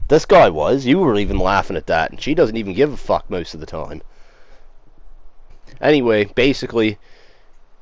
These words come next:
uh, every time he got downed,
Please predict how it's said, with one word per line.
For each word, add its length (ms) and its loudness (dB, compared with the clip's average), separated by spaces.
uh, 320 0
every 220 0
time 320 0
he 120 -6
got 180 -4
downed, 440 0